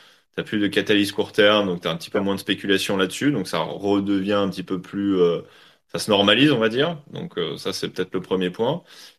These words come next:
Speaker 1: Et puis, euh, et puis, ouais, je, je pense que peut-être que les gens ont, ont déjà assez à faire avec leur portefeuille, euh, traditionnel. <laughs> Ils ont pas le temps d'aller, euh, <laughs> d'aller,
Speaker 2: Non,
Speaker 1: d'aller
Speaker 2: portefeuille
Speaker 1: faire des gros trains
Speaker 2: traditionnel.
Speaker 1: en, euh,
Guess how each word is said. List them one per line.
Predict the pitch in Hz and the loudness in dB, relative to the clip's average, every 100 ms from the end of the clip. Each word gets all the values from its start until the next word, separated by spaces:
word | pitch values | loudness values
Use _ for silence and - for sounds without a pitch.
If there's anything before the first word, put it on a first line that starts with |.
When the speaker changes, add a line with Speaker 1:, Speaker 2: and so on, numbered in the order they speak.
| - | -6
Speaker 1:
Et | - - | -4 -4
puis, | - 90 87 | -4 -2 2
euh, | 85 82 82 | 2 2 0
et | 78 | -4
puis, | - 82 | -8 -6
ouais, | 85 135 | -4 -2
je, | 104 85 80 | -2 -4 -6
je | 80 | -6
pense | 107 95 | -6 -4
que | - 90 | -2 -2
peut-être | 80 101 | 0 -4
que | 107 | 0
les | 98 98 | 2 2
gens | 107 110 | 2 2
ont, | 95 90 82 92 - | 2 0 -2 -6 -8
ont | 95 | -4
déjà | 92 98 101 | 0 2 2
assez | 92 113 | 2 4
à | 104 | 2
faire | - 113 | 4 4
avec | 95 90 98 | 4 2 0
leur | 90 | -2
portefeuille, | 95 95 98 - 104 101 | -2 -4 -4 0 0 4
euh, | 90 87 | 4 2
traditionnel. | - 90 90 - 98 113 120 - - - - - - | 0 -2 -2 -2 0 2 0 -6 -12 -20 -20 -12 -4
<laughs> | 139 165 | -2 2
Ils | 143 156 | 4 6
ont | |
pas | 139 120 | 6 4
le | 113 | 2
temps | - - - | 2 0 4
d'aller, | 123 110 104 101 | 4 6 6 6
euh, | 87 - 151 - - - | 4 0 -8 -10 -12 -4
<laughs> | 156 143 156 | -2 0 0
d'aller, | 139 - 123 | -2 2 2
Speaker 2:
Non, | - - - - - 135 | 2 -6 -14 -12 -2 0
Speaker 1:
d'aller | 131 117 120 | 6 8 8
Speaker 2:
portefeuille | |
Speaker 1:
faire | 151 143 | 8 6
des | 143 120 | 6 4
gros | 120 131 | 6 4
trains | 135 143 139 | 8 8 8
Speaker 2:
traditionnel. | 131 | 6
Speaker 1:
en, | 113 110 - - - | 4 4 0 -10 -12
euh, | 76 | -8